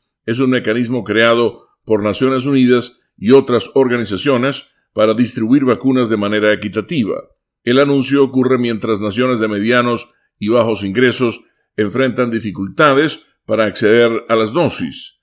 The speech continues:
Tras haber vacunado a una buena parte de su población,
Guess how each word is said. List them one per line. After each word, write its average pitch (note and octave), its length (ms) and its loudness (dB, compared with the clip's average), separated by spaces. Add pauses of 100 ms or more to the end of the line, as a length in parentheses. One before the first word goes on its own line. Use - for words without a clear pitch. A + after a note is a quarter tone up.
(340)
Tras B2+ 260 0
haber D#3 260 4
vacunado C3 540 0
a B2 40 4
una B2+ 180 2
buena A#2+ 320 0
parte A#2+ 540 -2 (220)
de G#2 120 -6
su G2 160 -6
población, C3+ 680 -2